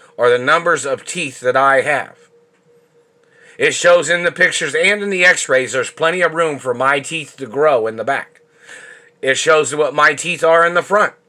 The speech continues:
before you had damaged them. The correct size, the density,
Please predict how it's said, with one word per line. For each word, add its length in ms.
before 320
you 160
had 200
damaged 440
them. 160
The 120
correct 420
size, 680
the 160
density, 800